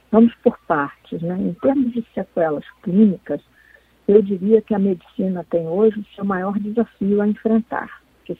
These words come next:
são os milhares de pessoas que foram atingidas pela covid dezenove.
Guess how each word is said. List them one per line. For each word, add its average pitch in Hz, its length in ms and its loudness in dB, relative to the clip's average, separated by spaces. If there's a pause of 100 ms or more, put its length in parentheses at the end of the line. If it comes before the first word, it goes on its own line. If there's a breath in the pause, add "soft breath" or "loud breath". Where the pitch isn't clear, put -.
são 175 220 -6
os 165 120 -8
milhares 190 800 -2
de 151 100 -20
pessoas 170 680 -4 (560 soft breath)
que - 80 -4
foram 208 420 2
atingidas 165 760 -6 (340)
pela 190 240 -2
covid 170 420 -6
dezenove. 160 840 -8